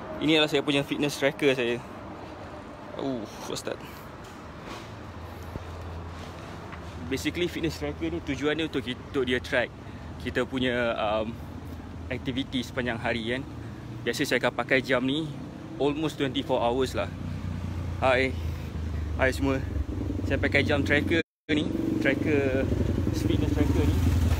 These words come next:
Basically macam twenty-four hours a day. Tidur pun saya pakai, even mandi pun saya pakai.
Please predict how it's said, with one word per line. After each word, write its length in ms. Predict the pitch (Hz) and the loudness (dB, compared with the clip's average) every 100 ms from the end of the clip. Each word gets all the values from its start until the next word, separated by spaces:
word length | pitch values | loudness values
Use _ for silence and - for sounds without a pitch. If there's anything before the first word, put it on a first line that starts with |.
| - - - | 6 6 6
Basically 400 | 135 139 143 156 | 6 6 6 6
macam 320 | 143 - 139 | 6 6 6
twenty-four 320 | 147 143 - | 6 6 6
hours 320 | 127 131 139 147 | 6 8 6 6
a 80 | |
day. 240 | 139 123 - - - - - - - - | 6 6 4 4 4 2 2 2 2 4
Tidur 240 | - - | 4 4
pun 80 | 151 | 4
saya 160 | 143 139 | 4 4
pakai, 400 | 135 156 165 165 - | 6 6 6 4 2
even 240 | - 151 135 | 4 2 4
mandi 320 | 143 147 165 | 4 4 4
pun 80 | 143 | 4
saya 160 | 151 | 4
pakai. 320 | 147 165 175 | 4 4 4